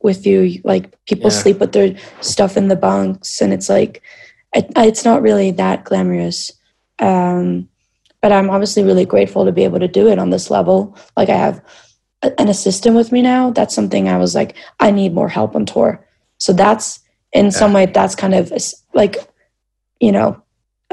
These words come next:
Speaker 1: an extra perk I have. Um,
Speaker 2: Are you wri-, are you writing on the road?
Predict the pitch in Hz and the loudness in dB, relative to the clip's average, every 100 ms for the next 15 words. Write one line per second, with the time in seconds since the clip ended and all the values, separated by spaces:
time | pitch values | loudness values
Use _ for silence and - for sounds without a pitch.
0 | - - 269 262 - - - - 185 185 | -4 -4 0 -2 -2 -4 -4 0 -2 -2
1 | 180 175 175 170 - _ _ _ _ _ | -4 -2 -4 -4 -10 _ _ _ _ _
2 | _ 202 196 185 180 175 185 _ _ _ | _ 0 2 2 0 -4 -8 _ _ _
3 | 131 196 240 127 135 - - _ 147 226 | 0 2 4 4 2 0 -8 _ 2 4
4 | 139 110 117 151 151 156 160 175 190 202 | 4 2 4 2 2 2 2 2 2 -2